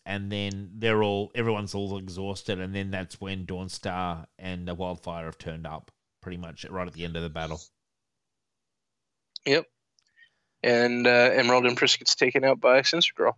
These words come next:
Speaker 1: Yep. The, she says, "Never mind about the Emerald Eye, mind about your own," and just hammers her. And then, so it was, it was a really good issue. And then, then, like,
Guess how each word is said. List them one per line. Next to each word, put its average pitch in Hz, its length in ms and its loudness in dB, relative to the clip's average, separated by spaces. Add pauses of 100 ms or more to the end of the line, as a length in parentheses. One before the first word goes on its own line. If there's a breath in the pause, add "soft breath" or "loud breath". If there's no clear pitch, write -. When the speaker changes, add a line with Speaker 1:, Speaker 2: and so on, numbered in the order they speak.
Speaker 1:
Yep. 139 260 -4 (460)
The, 95 120 -6
she - 220 -6
says, 95 220 -4
"Never 104 240 0
mind 104 260 2
about 98 200 0
the 104 120 0
Emerald 107 280 4
Eye, 107 240 6
mind 98 320 2
about 98 240 2
your 98 160 2
own," 107 180 4
and 82 140 -2
just 85 180 -6
hammers 92 340 0
her. 73 200 -4 (880)
And 120 200 10
then, 131 360 8
so 175 240 6
it 185 160 4
was, 208 220 6
it 190 140 0
was 208 140 6
a 247 60 4
really 330 220 2
good 160 140 4
issue. 151 320 4
And 151 220 2
then, 165 140 2
then, 190 420 2
like, 156 400 0